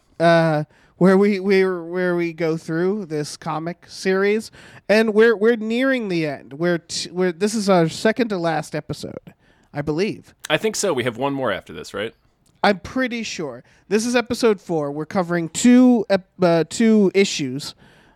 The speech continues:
Speaker 1: of Martial Law, uh, The Hateful Dead and Super Babylon. Uh,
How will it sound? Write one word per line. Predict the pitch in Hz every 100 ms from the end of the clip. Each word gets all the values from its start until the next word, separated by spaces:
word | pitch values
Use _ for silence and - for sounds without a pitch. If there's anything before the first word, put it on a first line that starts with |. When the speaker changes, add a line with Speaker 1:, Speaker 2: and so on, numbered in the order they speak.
| _ -
Speaker 1:
of | 160 156 147 135 -
Martial | 160 160 - 165
Law, | 139 135 127 143 -
uh, | 143 139
The | 151
Hateful | 156 226 - 226
Dead | 180 175 170 165 - -
and | 151 139
Super | - - 247 233
Babylon. | 180 156 160 160 139 113 60 - - _ _ _ _ _ _ _ _
Uh, | 160 160 156